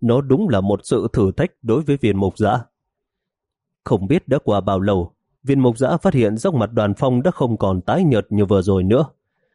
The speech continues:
Cậu bèn thả lỏng cánh tay trái đang đỡ xương sườn, sau đó lại từ từ di chuyển tay phải đang đặt trên phổi. Viên Mục Dã khẽ hỏi,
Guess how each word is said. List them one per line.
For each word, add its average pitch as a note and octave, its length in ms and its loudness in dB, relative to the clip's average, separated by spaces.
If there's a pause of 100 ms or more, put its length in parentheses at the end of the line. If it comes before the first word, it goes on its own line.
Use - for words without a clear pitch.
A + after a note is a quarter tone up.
(220)
Cậu A#2 120 2
bèn G#2 300 0
thả G#2+ 140 -2
lỏng F#2+ 300 0
cánh D#3+ 200 0
tay A2 160 0
trái A2 280 2
đang A#2 180 0
đỡ C#3+ 180 0
xương C#3+ 220 0
sườn, E2+ 400 -2 (200)
sau D3 160 -2
đó B2+ 240 2
lại G#2+ 240 0
từ A2 200 0
từ A2+ 240 2
di C#3+ 200 -2
chuyển F2+ 240 0
tay D#3 200 0
phải F#2+ 220 -2
đang C#3 220 0
đặt G#2+ 160 0
trên C#3+ 220 2
phổi. E2+ 320 -2 (1160)
Viên A2 160 2
Mục G#2 180 0
Dã A#2+ 180 0
khẽ D3+ 220 0
hỏi, G#2 300 0